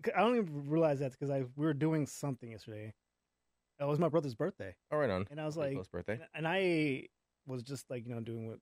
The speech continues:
Speaker 1: casually something, and I looked at the date. I was like, "Oh shit, is it January tenth already?" <laughs> Like, 'cause, like, I know when my,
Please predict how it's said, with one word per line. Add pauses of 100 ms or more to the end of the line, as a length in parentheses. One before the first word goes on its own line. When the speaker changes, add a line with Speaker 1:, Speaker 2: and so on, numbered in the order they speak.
Speaker 1:
casually
something,
and
I
looked
at
the
date.
I
was
like,
"Oh
shit,
is
it
January
tenth
already?" (100)
<laughs> (1400)
Like,
'cause,
like,
I
know
when
my,